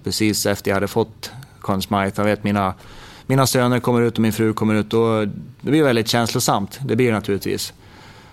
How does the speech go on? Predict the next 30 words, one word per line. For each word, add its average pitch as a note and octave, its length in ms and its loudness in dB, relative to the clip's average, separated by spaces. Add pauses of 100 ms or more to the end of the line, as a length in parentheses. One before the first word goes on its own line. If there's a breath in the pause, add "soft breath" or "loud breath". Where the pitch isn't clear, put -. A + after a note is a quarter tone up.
(340 loud breath)
Men A2+ 100 -2
samtidigt A#2+ 400 2
så - 80 2
är A2+ 80 4
man G#2+ 320 0 (1200 loud breath)
så B2 140 0
otroligt A#2 360 0
stolt B2 480 0
att F#2+ 120 -6
man G2+ 120 0
har G2 120 0
fått C#3+ 340 -2
ett F#2 100 -6
sånt G2 440 -4
pris. G2 520 -4
Dels A#2+ 260 2
att G#2+ 60 0
vi A#2 80 2
har G#2 840 0
vunnit G2+ 500 0 (400)
Stanley G2 260 0
Cup, A#2+ 240 -2
men G#2+ 100 0
att G2+ 140 0
man G#2 120 0
får A#2 220 2
det G#2+ 60 2
här G2+ 260 0
beviset G#2+ 640 0
att - 320 -6